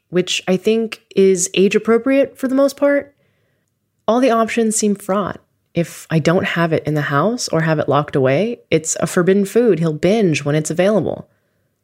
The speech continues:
Plus, I just don't want to be the food cop. But having it not restricted is also enabling overeating these types of foods. We also have lots of fresh produce, and he's not overeating that.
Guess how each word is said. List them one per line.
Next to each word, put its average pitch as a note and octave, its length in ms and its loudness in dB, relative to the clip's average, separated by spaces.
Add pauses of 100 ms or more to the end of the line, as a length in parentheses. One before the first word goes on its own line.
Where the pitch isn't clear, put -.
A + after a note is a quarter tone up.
(100)
Plus, G3 360 0
I F3+ 140 -4
just - 360 -4
don't F#3+ 220 -4
want F#3 120 2
to F3 60 2
be E3 140 0
the D#3+ 100 0
food D#3+ 300 0
cop. A2+ 340 -4 (720)
But G3+ 240 2
having G#3+ 320 2
it - 140 0
not C#3+ 320 2
restricted A3+ 640 0
is F3+ 160 -2
also F#3+ 340 0
enabling D#3 560 0
overeating D3 480 -2
these C3+ 160 -2
types C3+ 260 -8
of C#3 60 -12
foods. C3 560 -2 (460)
We D3+ 120 2
also E3 200 2
have D#3+ 200 2
lots C3 340 -6
of D#3+ 80 -10
fresh - 260 -6
produce, G3 680 0
and D3 160 -8
he's C#3+ 140 -4
not D#3 200 -2
overeating F#3 460 2
that. F3+ 420 0